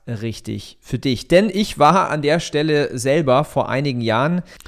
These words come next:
denn ich hatte damals auch einen eigenen Online-Shop, beziehungsweise Online-Shops, ich habe alles Mögliche gemacht, von Print on Demand über Schmuck, über Dropshipping, äh, das war alles so in der Zeit zweitausendsechzehn bis zweitausendneunzehn.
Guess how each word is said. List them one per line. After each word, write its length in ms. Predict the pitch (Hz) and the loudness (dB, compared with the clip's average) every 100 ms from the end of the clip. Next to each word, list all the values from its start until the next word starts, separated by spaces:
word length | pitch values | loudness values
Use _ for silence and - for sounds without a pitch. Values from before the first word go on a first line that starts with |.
| - - | -20 -2
denn 100 | 156 | 0
ich 120 | 208 | 2
hatte 160 | 240 214 | 2 2
damals 360 | 170 196 185 - | 2 4 4 4
auch 240 | 165 170 | 2 2
einen 200 | 170 - | 0 0
eigenen 500 | 139 175 185 170 160 | 2 2 2 -2 0
Online-Shop, 680 | 151 202 208 - 185 185 - | 0 2 2 2 2 2 -6
beziehungsweise 480 | 135 170 143 135 123 | -8 -4 -2 -2 -2
Online-Shops, 600 | 135 117 - 196 - - | -2 -4 0 0 -2 -8
ich 160 | 123 135 | -8 -8
habe 180 | - | -6
alles 180 | - 123 | -6 -4
Mögliche 320 | 131 151 127 | -6 -4 -4
gemacht, 480 | 120 117 190 - - - - _ | -2 2 0 0 -14 -20 -20 _
von 160 | - 131 | -8 -4
Print 240 | 117 151 | 0 -2
on 100 | 131 | -2
Demand 600 | 127 120 135 156 151 - - | -2 0 2 2 -2 -10 -6
über 520 | 127 120 120 120 120 | -2 2 2 2 -2
Schmuck, 500 | - - 143 156 - | -8 -2 0 0 -4
über 340 | - 117 120 | -8 0 2
Dropshipping, 720 | 117 127 143 - 143 135 131 131 | 2 0 -2 -2 -4 -2 -4 -6
äh, 40 | - - - - | -10 -20 -20 -12
das 300 | - 117 117 | -2 0 2
war 80 | 127 | 4
alles 160 | 170 190 | 4 4
so 60 | |
in 60 | 180 | 2
der 100 | 143 | 2
Zeit 240 | 160 151 | 2 2
zweitausendsechzehn 680 | 143 135 120 135 143 - 131 | 2 -2 0 0 0 -2 -2
bis 120 | 127 - | -2 -4
zweitausendneunzehn. 920 | 117 117 110 107 135 151 107 117 | -4 -4 -2 -2 -2 -2 -4 -2